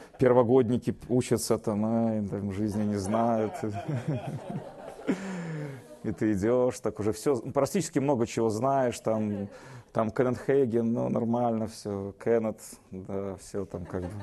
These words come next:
Ну, там, всех остальных уже там где-то там пообщался, поговорил,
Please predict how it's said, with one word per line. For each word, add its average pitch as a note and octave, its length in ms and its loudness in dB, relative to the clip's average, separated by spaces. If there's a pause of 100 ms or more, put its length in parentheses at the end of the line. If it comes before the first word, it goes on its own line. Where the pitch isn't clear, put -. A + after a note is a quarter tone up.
(640)
Ну, G#2+ 460 0
там, G#2 460 0
всех C3+ 320 2
остальных B2+ 640 2
уже A#2 180 4
там A#2 180 0
где-то A2 220 2
там B2 180 2
пообщался, B2 760 4
поговорил, A2+ 800 4